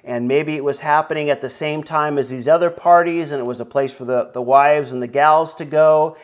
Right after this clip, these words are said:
Uh, and, uh, you know, it probably seems like it was happening at the same time. Again, you didn't uh, typically mix male and females at a party like we do now. The guys would get together, the, the gals would get together.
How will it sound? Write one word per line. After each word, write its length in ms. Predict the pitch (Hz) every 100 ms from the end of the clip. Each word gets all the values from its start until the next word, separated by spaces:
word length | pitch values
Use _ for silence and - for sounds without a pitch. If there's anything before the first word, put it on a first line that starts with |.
| - _
Uh, 380 | - 117 117 117 -
and, 440 | 127 123 120 123
uh, 80 | 120
you 200 | 113 143
know, 300 | 123 113 123
it 320 | 107 - _ -
probably 460 | 156 156 127 127
seems 340 | 123 147 131 117
like 240 | 123 120
it 80 | 104
was 160 | 123
happening 440 | 131 123 123 127 123
at 100 | 120
the 100 | 117
same 300 | - 120 120
time. 320 | 131 127 117
Again, 260 | 113 131 131
you 80 |
didn't 460 | 127 143 113 120 120 _ _ _ _ _
uh, 400 | 113 113 113 113 - _
typically 500 | - 160 156 143 139
mix 840 | 131 123 143 151 151 - - - -
male 360 | 135 135 131 131
and 120 | 123
females 640 | - 170 156 147 139 131
at 100 | 135
a 60 | 123
party 420 | - 143 139 143
like 220 | 135 127
we 140 | 131 123
do 200 | 131 127
now. 540 | 131 147 143 143 139
The 100 | 123
guys 320 | 127 127 127
would 140 | 127 120
get 180 | 127
together, 400 | - 120 131 131
the, 400 | 120 120 - -
the 80 | 117
gals 360 | 117 113 113 117
would 100 | 113
get 180 | 113 110
together. 640 | 107 117 117 113 110